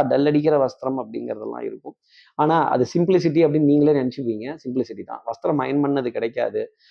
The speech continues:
துவைச்சது காயாது, "ஐயோ நான் எதிர்பார்த்த செய்தே வேறையே, இன்னைக்கு வேற இருக்கே, எப்படி சமாளிக்கிறது?" அப்படிங்கிறதெல்லாம் கும்பராசி நேயர்களுக்காக இருக்கும்.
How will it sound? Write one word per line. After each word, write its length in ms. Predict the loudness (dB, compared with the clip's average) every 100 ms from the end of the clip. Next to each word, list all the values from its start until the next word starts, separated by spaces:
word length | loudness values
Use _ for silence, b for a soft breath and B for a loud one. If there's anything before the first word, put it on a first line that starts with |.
| _ 0
துவைச்சது 360 | 2 4 2 4
காயாது, 440 | 2 4 4 2
"ஐயோ 260 | 2 2 4
நான் 220 | 4 4
எதிர்பார்த்த 500 | 4 4 2 0 0
செய்தே 380 | 2 4 4 4
வேறையே, 440 | 4 4 4 4
இன்னைக்கு 340 | 4 2 -2 2
வேற 260 | 4 6
இருக்கே, 340 | 6 4 2 2
எப்படி 260 | 2 0 -2
சமாளிக்கிறது?" 720 | -4 -4 -2 -4 -8 -6 -8
அப்படிங்கிறதெல்லாம் 720 | -8 -16 -18 -18 -18 -20 -20 _ _ _ 0
கும்பராசி 400 | 4 6 6 4
நேயர்களுக்காக 560 | 2 2 2 0 0 0
இருக்கும். 300 | 0 0